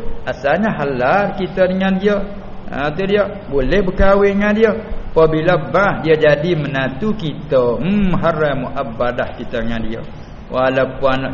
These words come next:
kita cerai dia pun panggil bekas menantu. Haram muabbadah kita dengan dia selagi dalam dunia ni, tak boleh lah. Ha,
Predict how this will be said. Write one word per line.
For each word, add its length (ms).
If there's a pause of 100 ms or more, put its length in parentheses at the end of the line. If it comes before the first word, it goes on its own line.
kita 260
cerai 480
dia 220
pun 260
panggil 240
bekas 400
menantu. 400 (320)
Haram 600
muabbadah 840
kita 240
dengan 160
dia 220
selagi 340
dalam 300
dunia 340
ni, 120
tak 200
boleh 140
lah. 140 (480)
Ha, 160